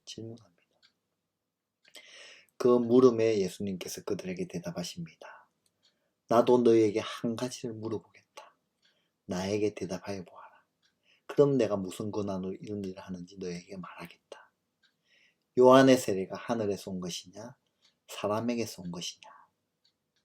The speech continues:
세례 요한은 도대체 누구의 권위로 세례를 베풀고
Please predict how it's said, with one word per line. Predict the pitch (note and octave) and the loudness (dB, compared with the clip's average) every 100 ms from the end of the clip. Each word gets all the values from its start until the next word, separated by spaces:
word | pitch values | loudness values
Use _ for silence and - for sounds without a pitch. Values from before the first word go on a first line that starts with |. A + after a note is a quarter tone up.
| _ _ _ _ _ _ _ | _ _ _ _ _ _ _
세례 | - - - A2+ B2+ B2+ | -16 -10 -6 -2 0 0
요한은 | C3 A#2 G2 | -4 -8 -12
도대체 | - - A2+ - A2 F2+ | -6 -2 0 0 -4 -6
누구의 | F2 F#2+ - C3+ C#3+ C#3 | -8 -8 -2 0 0 -2
권위로 | F#2+ F#2 G3 | -6 -4 -4
세례를 | F#3+ - F#2 F#2 | -8 -12 -8 -6
베풀고 | B2 - - - - G2 F2+ | -8 -10 -18 -16 -12 -12 -14